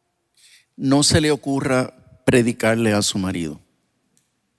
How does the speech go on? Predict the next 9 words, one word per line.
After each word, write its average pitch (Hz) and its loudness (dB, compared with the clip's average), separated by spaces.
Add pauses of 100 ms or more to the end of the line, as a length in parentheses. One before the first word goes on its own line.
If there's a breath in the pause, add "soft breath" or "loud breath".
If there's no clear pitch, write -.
(1080 loud breath)
No 139 2
se 180 2
le 160 2
ocurra 147 -2 (1500)
entrar 135 2
en 147 4
discusiones 131 -2
de 110 0
doctrina. 98 -6